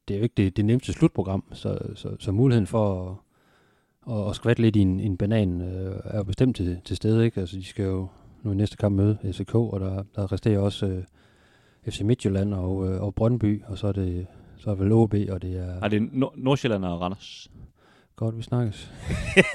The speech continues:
Speaker 2: <laughs> Ja, lige præcis, men... Og man kan sige, Nordsjælland er selvfølgelig den, der stikker ud, men, men de fire andre, øh,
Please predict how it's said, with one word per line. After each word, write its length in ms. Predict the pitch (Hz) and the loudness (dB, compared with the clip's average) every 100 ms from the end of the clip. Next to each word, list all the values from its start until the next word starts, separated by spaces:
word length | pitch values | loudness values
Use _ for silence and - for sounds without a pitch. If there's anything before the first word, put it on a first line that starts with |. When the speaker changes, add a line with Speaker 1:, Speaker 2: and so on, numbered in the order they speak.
| - - | 0 2
Speaker 2:
<laughs> 960 | - - - - 170 208 196 170 127 | 0 0 -2 0 0 -2 -14 -12 0
Ja, 80 | 123 | 2
lige 140 | 123 147 | 4 4
præcis, 300 | 131 135 113 | 4 2 2
men... 200 | 113 - _ _ _ | -2 -6 _ _ _
Og 120 | - 120 | 2 4
man 80 | |
kan 40 | 113 | 8
sige, 100 | 139 | 8
Nordsjælland 400 | 151 151 139 117 | 10 10 8 6
er 60 | |
selvfølgelig 280 | 104 - 127 | 4 2 2
den, 60 | 120 | 2
der 60 | |
stikker 240 | 101 120 107 | 2 4 6
ud, 200 | 127 117 | 6 4
men, 300 | 101 95 - | 0 -2 -6
men 180 | - 101 | -4 -2
de 60 | 104 | 2
fire 200 | 143 107 | 6 6
andre, 440 | 123 110 87 | 6 4 2
øh, 60 | 82 | -2